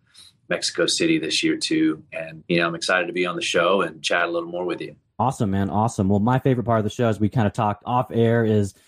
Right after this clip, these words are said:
Speaker 2: really taking a rewind, man, and finding out about your journey. And the show is all about blazing your own trail, and everything that I've done my research on, you definitely qualify as a trailblazer. And I know that you're not, you're just getting started, man. You're, you're not stopping anytime soon. So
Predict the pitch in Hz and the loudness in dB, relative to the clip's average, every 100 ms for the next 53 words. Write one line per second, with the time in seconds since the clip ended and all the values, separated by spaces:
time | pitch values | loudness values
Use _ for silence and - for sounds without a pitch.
0 | - 131 202 208 170 143 117 117 131 113 | 0 4 4 4 2 4 4 4 4 2
1 | 101 98 104 104 101 104 95 120 127 123 | 0 2 2 2 0 -2 -2 -2 0 2
2 | 117 113 - 98 113 107 104 92 107 107 | 2 2 0 0 0 2 2 2 2 2
3 | 101 95 92 135 127 117 117 123 120 117 | 2 0 0 2 4 4 2 2 2 2
4 | 107 - _ _ - 117 139 151 139 127 | 0 -2 _ _ -4 2 4 2 0 0
5 | 120 113 104 120 117 110 117 131 135 131 | 2 2 0 2 4 4 2 0 0 2
6 | 120 107 104 113 107 107 110 110 110 - | 4 2 2 0 2 2 2 2 2 0
7 | 104 110 104 101 101 - _ - 131 131 | -2 2 2 2 0 -6 _ 0 4 4
8 | 123 117 - 120 110 104 107 101 95 92 | 2 -4 -2 2 2 2 2 2 0 -2
9 | - 113 104 92 92 82 90 87 98 95 | 0 2 2 0 -2 -2 -2 0 2 2
10 | 98 110 110 110 104 98 101 101 104 - | 2 2 2 4 4 2 2 2 0 -2
11 | _ _ - 131 190 - 135 - 156 123 | _ _ 0 2 2 2 -2 2 2 4
12 | 107 110 110 104 117 117 - 123 113 113 | 2 0 0 0 0 0 -2 -2 -2 -2
13 | 110 101 113 95 - 113 107 - 113 104 | -4 -2 0 0 0 2 2 2 4 4